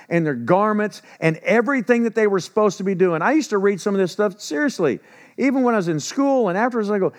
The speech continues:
"God, why are you having them wave this stuff? What, what's the deal with the, the earlobe and the, the thumb and the big toe and the blood and the stuff and some of it?" You go, "Well, hmm, well, what was it that Jesus, that, uh,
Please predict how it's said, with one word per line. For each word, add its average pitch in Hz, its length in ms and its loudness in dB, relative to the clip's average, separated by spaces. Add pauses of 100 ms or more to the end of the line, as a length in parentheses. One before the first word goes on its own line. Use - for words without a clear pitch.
(120)
"God, 262 260 2
why 269 100 2
are 294 40 0
you 302 100 0
having 269 200 -2
them 247 140 2
wave 165 260 0
this 127 180 -2
stuff? 92 380 -4 (240)
What, 185 200 0
what's 233 220 0
the 220 80 -2
deal 214 300 2
with 160 260 -2 (640)
the, 139 440 -4
the 143 220 0
earlobe 160 680 0
and 123 180 0
the, 110 140 -4 (720)
the 120 120 0
thumb 160 440 -2
and 120 120 -2
the 110 60 -2
big 117 400 -4
toe 156 460 0
and 107 240 -4
the 101 80 -6
blood 135 560 -2
and 110 180 -2
the 98 140 -6
stuff 156 580 -2
and 110 220 -6 (260)
some 165 220 -4
of 160 140 0
it?" 147 60 -6
You 151 60 -4
go, 139 240 0 (340)
"Well, 160 460 -2 (240)
hmm, 160 360 -4 (360)
well, 120 140 0
what 180 180 0
was 202 240 0
it 165 140 -4
that 165 160 -2
Jesus, 156 340 -2 (200)
that, 143 260 -4
uh, 123 260 0